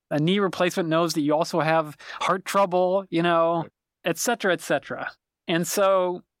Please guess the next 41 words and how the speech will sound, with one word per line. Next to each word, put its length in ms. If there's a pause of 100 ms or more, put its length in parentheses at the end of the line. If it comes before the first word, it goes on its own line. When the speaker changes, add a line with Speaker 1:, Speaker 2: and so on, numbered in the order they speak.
(140)
Speaker 1:
I 140
think 260
the 160
idea, 760 (300)
this 280
criticism 720
of 760
premium 320
support 440
as 100
being 260
low 320
quality, 800 (340)
the 100
folks 340
who 60
make 240
that 120
argument 360
would 140
need 220
to 60
defend 640
the 60
quality 720
that's 180
provided 460
through 160
fee-for-service 640
Medicare, 640 (460)
which 180
is 120
shown 320
to 60
be 140
wanting 460
in 100
a 60
lot 200
of 100
ways. 560